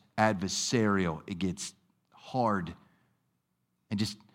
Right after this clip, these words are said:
nasty difficult to try to live as a believer of God in this, which I think is absolutely applicable to today.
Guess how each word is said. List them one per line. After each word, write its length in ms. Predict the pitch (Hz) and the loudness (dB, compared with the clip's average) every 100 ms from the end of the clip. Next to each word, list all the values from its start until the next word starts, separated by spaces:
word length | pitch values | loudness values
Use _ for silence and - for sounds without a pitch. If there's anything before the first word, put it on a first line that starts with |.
| _ _ - | _ _ -4
nasty 640 | 104 117 123 123 - 117 | 2 6 6 4 2 0
difficult 560 | 104 107 104 120 98 - | 2 2 0 -2 -2 -4
to 80 | |
try 200 | 98 117 | -2 2
to 80 | 98 | 4
live 360 | 95 98 98 90 | 4 4 2 0
as 120 | 90 | -2
a 60 | 92 | -2
believer 340 | 87 95 87 | 0 0 0
of 120 | 87 | -2
God 220 | 92 90 | -2 0
in 80 | 90 | 0
this, 200 | 87 85 | 0 -2
which 140 | - - | -6 0
I 180 | 117 139 | 4 4
think 400 | 147 113 95 90 - - - | 4 2 0 -2 -10 -20 -6
is 240 | - 107 98 - | 0 0 -2 -4
absolutely 840 | 120 135 139 135 117 120 110 101 104 - - _ | 2 2 4 4 4 6 6 4 2 -10 -20 _
applicable 800 | - 110 117 117 104 98 87 87 - | 2 4 4 0 0 0 0 -4 -4
to 120 | 104 | -6
today. 420 | 87 90 78 58 | -4 -6 -6 -8